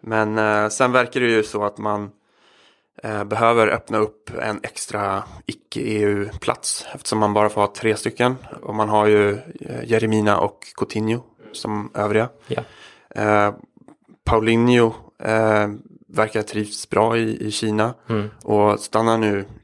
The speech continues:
Speaker 1: Chiche som förbundskapten så, så är det ju inget som verkar försämra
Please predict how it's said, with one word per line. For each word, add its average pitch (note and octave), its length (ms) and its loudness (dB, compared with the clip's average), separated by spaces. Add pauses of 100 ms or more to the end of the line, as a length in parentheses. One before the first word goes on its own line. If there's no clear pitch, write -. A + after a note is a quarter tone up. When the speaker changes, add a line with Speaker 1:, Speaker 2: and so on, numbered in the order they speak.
(120)
Speaker 1:
Chiche G#2+ 320 -2
som G2+ 400 -2 (420)
förbundskapten G#2+ 840 0 (120)
så, G2+ 480 -4 (600)
så - 140 -8
är A2 100 2
det G#2+ 60 0
ju G2+ 320 2
inget G#2+ 340 -6
som G2+ 460 -4
verkar G#2 460 -4
försämra A2+ 680 0